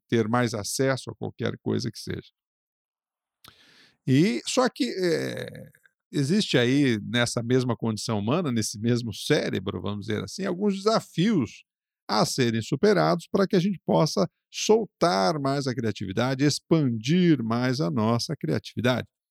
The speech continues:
Vocês sabem que o cérebro, é, proporcionalmente à massa humana, ele é bastante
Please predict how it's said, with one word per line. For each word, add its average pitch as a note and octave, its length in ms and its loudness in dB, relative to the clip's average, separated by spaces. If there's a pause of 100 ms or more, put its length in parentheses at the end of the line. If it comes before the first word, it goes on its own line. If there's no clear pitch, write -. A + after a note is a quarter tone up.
(520)
Vocês B2 280 0
sabem D3 300 0
que - 80 -2
o E3 60 6
cérebro, D#3+ 640 2
é, - 600 -6 (260)
proporcionalmente C3+ 880 2
à A#2 60 0
massa A2+ 300 -4
humana, C3+ 340 -6
ele F3 120 -2
é B2 60 -2
bastante G#2+ 720 -6